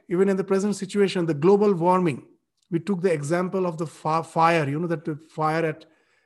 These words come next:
your house has caught fire. Then the entire world has caught fire. In the last year, we have ex-, we have experienced it. The bushfire was,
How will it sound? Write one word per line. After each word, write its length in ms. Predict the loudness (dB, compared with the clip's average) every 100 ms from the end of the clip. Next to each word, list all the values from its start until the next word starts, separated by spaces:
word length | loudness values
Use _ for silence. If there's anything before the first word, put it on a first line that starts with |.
| _
your 180 | -2 0
house 280 | 0 -2 -2
has 160 | -6
caught 220 | -8 -8
fire. 420 | -6 -2 -2 -4 -12 _ _ _ _ _ _ _ _
Then 100 | -4
the 120 | 0
entire 340 | 0 2 0 0
world 380 | -2 0 0 -2
has 120 | -4
caught 220 | -6 -6
fire. 360 | -8 -10 -10 -18 _ _ _ _ _ _ _ _
In 80 | 0
the 60 |
last 340 | 2 2 0 0
year, 180 | 0 2
we 140 | 2
have 160 | 0 -2
ex-, 260 | -6 -16 _
we 60 | -6
have 180 | -6 -8
experienced 600 | -10 -8 -4 -2 -2 0
it. 220 | -2 -2 -20 _ _ _ _ _
The 80 | -4
bushfire 800 | -2 -4 -4 0 2 2 0 -4 -12 _ -2
was, 300 | -2 -2